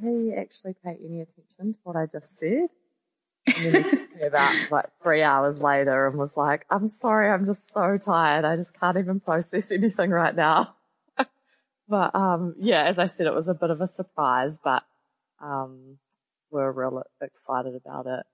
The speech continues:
Speaker 2: Yeah, awesome. And what was the rest of your pregnancy experience like? Did you have many changing symptoms throughout your trimesters?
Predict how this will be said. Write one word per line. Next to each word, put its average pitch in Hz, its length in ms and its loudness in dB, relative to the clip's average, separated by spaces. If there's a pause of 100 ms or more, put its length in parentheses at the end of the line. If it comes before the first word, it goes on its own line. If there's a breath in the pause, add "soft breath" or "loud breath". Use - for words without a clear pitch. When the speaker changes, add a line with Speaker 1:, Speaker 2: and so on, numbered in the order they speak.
(920)
Speaker 2:
Yeah, 233 320 4
awesome. 226 460 4
And 226 360 6
what 233 140 4
was 240 120 4
the 240 140 4
rest 202 280 4
of 233 100 4
your 214 240 4
pregnancy 208 500 2
experience 202 600 2
like? 220 240 2
Did 226 160 4
you 214 60 4
have 208 400 2 (360 loud breath)
many 214 240 8
changing 202 440 6
symptoms 208 540 4
throughout - 380 2
your 196 160 6
trimesters? 214 720 2